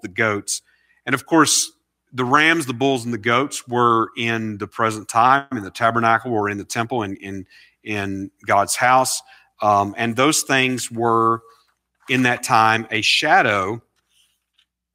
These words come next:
of the substance that was to come, which was the offering of the Messiah himself. The writer of Hebrews, uh, refers to that in Hebrews chapter eight and Hebrews chapter ten, um, particularly.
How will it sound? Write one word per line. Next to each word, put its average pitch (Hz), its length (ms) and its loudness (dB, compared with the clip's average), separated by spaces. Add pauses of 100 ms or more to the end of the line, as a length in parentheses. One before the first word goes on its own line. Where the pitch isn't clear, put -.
(280)
of 120 180 0
the 110 80 -6
substance 135 640 0
that 113 180 -6
was 110 280 -2
to 107 100 -16
come, 104 400 -6
which 95 160 -12
was 104 100 -12
the 107 120 -12
offering 110 380 0
of 104 60 -6
the 107 80 -6
Messiah 101 440 0
himself. 101 640 -4 (400)
The 104 60 -4
writer 110 160 2
of 104 80 -4
Hebrews, 110 540 -4 (400)
uh, 95 120 -4
refers 104 360 -2
to 107 140 -8
that 104 160 0
in 87 80 -10
Hebrews 101 260 -8
chapter 104 360 -4
eight 98 100 -6
and 90 100 -12
Hebrews 95 260 -10
chapter - 300 -8
ten, 92 340 -12 (400)
um, 90 240 -10
particularly. 92 640 -6